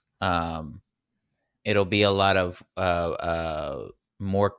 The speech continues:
of the conservative crowd that's upset with her.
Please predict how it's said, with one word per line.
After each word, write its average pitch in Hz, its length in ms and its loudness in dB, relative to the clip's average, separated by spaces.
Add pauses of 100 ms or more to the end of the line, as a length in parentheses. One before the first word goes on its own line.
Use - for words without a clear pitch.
(140)
of 87 240 -4
the 90 200 -6
conservative 95 720 -2
crowd 107 480 4
that's 87 240 -2
upset 92 560 -2 (140)
with 110 200 -4
her. 127 320 2